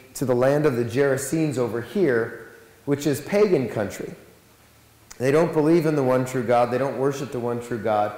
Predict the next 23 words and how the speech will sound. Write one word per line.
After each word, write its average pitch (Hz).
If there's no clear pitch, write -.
And 143
even, 135
um, 120
the 151
geography 165
of 117
the 123
land 156
is 127
kind 120
of 113
spooky 123
and 107
dark. 107
It's 120
jagged 135
cliffs. -
It's -
not 123
like 107
beaches -
over -
here, -